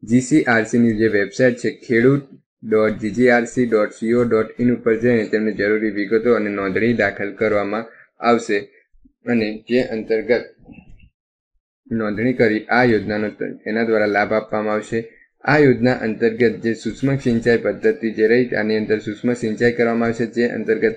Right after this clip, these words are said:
પાણીની બચત થશે, વીજળીની બચત થશે, ખાતરની પણ બચત થશે. આ ઉપરાંત પાક ઉત્પાદનમાં વધારો થશે, જમીનને તંદુરસ્તીમાં સુધારો થશે અને ખારેક પાણીનો પિયતમાં ઉપયોગ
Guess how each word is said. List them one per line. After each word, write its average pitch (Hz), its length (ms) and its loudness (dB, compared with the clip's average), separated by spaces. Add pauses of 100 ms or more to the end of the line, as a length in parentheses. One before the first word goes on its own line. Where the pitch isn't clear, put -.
પાણીની 110 360 2
બચત 110 420 0
થશે, 113 260 -2
વીજળીની 107 460 0
બચત 113 240 0
થશે, 117 340 -2
ખાતરની 120 540 -2
પણ 123 200 -2
બચત 104 340 -4
થશે. 107 320 -4 (300)
આ 120 60 0
ઉપરાંત 120 380 0
પાક 117 260 2
ઉત્પાદનમાં 110 560 -2
વધારો 104 340 2
થશે, 113 280 -2
જમીનને 127 580 0
તંદુરસ્તીમાં 117 760 -2
સુધારો 107 340 -4
થશે 113 260 -4
અને 110 200 -4
ખારેક 107 400 -2 (140)
પાણીનો 104 360 -2
પિયતમાં 117 1600 -2
ઉપયોગ 120 680 2